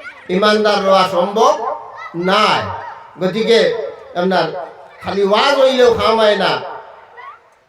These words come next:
মুখ থাকিয়া মাছ যেখান বার হইতো, ওই মাছ যেখান বার হইতে আপনার ইমানও ধরেন নি, মানুষের আমল আপনার বরবাদ করেন নি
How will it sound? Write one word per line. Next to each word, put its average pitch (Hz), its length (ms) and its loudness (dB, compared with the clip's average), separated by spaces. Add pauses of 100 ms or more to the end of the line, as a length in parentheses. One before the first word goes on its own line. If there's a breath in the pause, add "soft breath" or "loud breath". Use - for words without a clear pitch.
(240)
মুখ 208 260 0
থাকিয়া 247 320 2
মাছ 220 320 2
যেখান 247 300 2
বার 214 200 4
হইতো, 240 280 4
ওই 214 160 6
মাছ 214 260 2
যেখান 233 340 2
বার 220 180 2
হইতে 247 280 2
আপনার 214 340 2
ইমানও 269 400 2
ধরেন 262 380 4
নি, 180 200 -2 (320)
মানুষের 220 460 0
আমল 226 400 2 (520)
আপনার 214 360 0
বরবাদ 220 480 2
করেন 247 340 2
নি 151 240 2